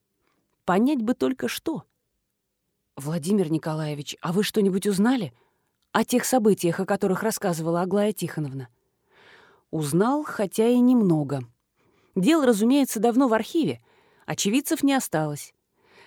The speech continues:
Ребята по моей просьбе, конечно, порылись в документах, но ничего особенно важного там нет. В квартиру Колокольцевых проник неизвестный, когда их не было дома.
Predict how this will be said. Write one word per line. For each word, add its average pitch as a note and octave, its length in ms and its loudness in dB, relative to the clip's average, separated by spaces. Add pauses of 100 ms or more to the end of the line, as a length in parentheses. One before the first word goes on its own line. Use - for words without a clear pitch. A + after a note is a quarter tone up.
Ребята A#3+ 380 2
по B3 80 2
моей B3 260 2
просьбе, A#3+ 360 2
конечно, A3+ 460 0
порылись A3 480 4
в D3+ 40 -4
документах, D#3+ 640 2 (300)
но G3+ 120 4
ничего C#4+ 520 4
особенно F#3+ 500 4
важного F#3+ 420 2
там G#3 200 2
нет. E3+ 360 0 (640)
В - 120 -20
квартиру G3+ 440 2
Колокольцевых A3 800 0
проник G#3 380 2
неизвестный, G3+ 800 2 (100)
когда E3 300 -2
их A#3+ 220 0
не F#3 160 4
было G#3+ 240 2
дома. D3 340 -2